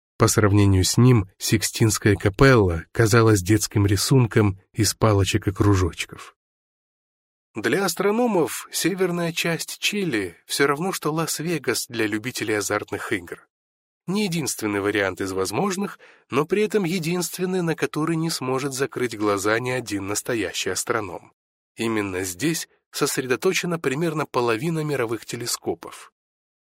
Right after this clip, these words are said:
Здесь самая низкая на Земле атмосферная влажность, а сама местность находится довольно высоко над уровнем моря. Низкая плотность населения практически исключает световое загрязнение.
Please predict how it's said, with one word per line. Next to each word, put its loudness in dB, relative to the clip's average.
Здесь -2
самая 0
низкая -2
на 0
Земле 0
атмосферная -2
влажность, -2
а -2
сама 0
местность -2
находится -2
довольно 0
высоко -2
над -2
уровнем -2
моря. -8
Низкая 0
плотность -2
населения -2
практически -2
исключает -2
световое -2
загрязнение. -6